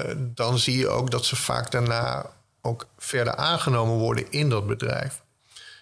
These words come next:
Hè, dus die onbekendheid en de voordelen, die gaan weg op het moment dat ze zien, eh, die persoon die, eh, die we nu hebben in de stage,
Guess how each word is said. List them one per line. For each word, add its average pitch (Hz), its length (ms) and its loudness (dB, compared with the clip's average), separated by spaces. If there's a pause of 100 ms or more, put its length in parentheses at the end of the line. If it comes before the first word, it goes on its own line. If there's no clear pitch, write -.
(140)
Hè, 131 180 -4
dus 117 280 -2
die - 200 0
onbekendheid 139 1080 2
en 120 400 0
de 113 80 0
voordelen, 131 800 2
die 113 180 0
gaan - 460 -2 (420)
weg 131 260 0
op 127 140 0
het 131 100 4
moment 120 320 2
dat 117 120 0
ze 127 140 0
zien, 117 380 0
eh, 143 180 -2
die 117 140 -2
persoon 120 540 0
die, 113 380 -4
eh, - 160 -8 (320)
die 120 160 0
we 120 60 2
nu 117 160 -2
hebben 65 400 0 (600)
in 131 120 -8
de 113 60 -6
stage, 139 580 2